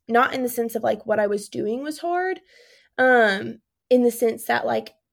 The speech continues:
at this point, I had already been running Paper Eliza part-time for four years. And so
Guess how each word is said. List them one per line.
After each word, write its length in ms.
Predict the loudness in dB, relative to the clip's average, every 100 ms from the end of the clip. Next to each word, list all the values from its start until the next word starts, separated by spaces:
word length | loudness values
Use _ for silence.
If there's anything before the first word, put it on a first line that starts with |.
| _ _ _ -6
at 140 | -4
this 180 | -2 -4
point, 360 | -4 -4 -4 -2
I 80 | -2
had 120 | -2
already 320 | -2 -4 -6
been 200 | -6 -4
running 300 | -4 -4 -6
Paper 280 | -8 -8 -6
Eliza 640 | -4 -4 -6 0 4 4 0
part-time 760 | -4 -6 -6 -12 -10 -10 -10 -12 _ _
for 140 | -12
four 260 | -6 -2 -2
years. 680 | -2 -6 -6 -4 -4 -8 -14 _
And 200 | -4 -4
so 560 | 0 6 8 8 4